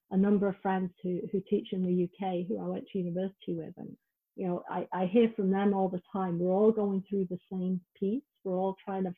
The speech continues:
figure out, how do you deliver, um,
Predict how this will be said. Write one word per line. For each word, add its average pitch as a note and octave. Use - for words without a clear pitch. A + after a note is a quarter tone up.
figure F#3+
out, F#3
how A3+
do F#3+
you G#3
deliver, F3
um, E3+